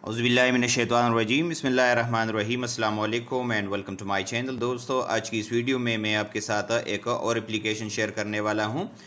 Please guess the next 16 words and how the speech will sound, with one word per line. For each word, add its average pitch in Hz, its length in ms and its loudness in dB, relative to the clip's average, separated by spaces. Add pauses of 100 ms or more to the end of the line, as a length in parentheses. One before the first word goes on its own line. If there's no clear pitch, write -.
(260)
Write 127 280 2
an 113 200 2
application 120 760 -2
to 110 60 -2
the 101 180 -4
principal 117 440 0
of 107 180 -2
your 98 160 -2 (140)
college 147 400 2
for 110 220 -6
fee 127 240 -2 (100)
concession 120 560 0
due 110 220 -2
to 165 60 2 (240)
covid 107 220 0
nineteen। 92 500 -2